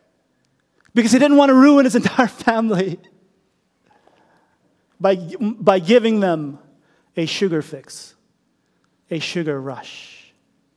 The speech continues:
Don't settle for a sugar rush. Settle for the real thing. Joy is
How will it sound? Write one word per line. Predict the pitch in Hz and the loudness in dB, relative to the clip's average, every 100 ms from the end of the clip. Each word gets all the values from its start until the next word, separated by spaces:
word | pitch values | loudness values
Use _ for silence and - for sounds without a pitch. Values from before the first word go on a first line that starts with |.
| _ _ _ _ _ | _ _ _ _ _
Don't | - 202 | -8 -8
settle | - - - 190 160 139 | -10 -12 -10 -10 -10 -12
for | - 143 | -12 -14
a | |
sugar | - 165 147 | -12 -12 -12
rush. | 135 170 196 - - _ _ _ _ _ _ _ _ _ _ _ _ | -12 -12 -14 -18 -20 _ _ _ _ _ _ _ _ _ _ _ _
Settle | - - - 285 226 156 | -20 -16 -10 -10 -10 -12
for | - 165 | -14 -16
the | 147 | -14
real | 170 202 208 165 | -8 -4 -4 -4
thing. | - 190 160 131 127 - _ _ _ _ _ _ _ 170 | -8 -8 -6 -8 -14 -20 _ _ _ _ _ _ _ -14
Joy | 170 330 330 269 180 139 131 - _ _ _ _ _ _ _ _ - | -2 0 2 0 -2 -6 -16 -20 _ _ _ _ _ _ _ _ -4
is | 269 262 185 156 - - | 0 0 0 -6 -12 -16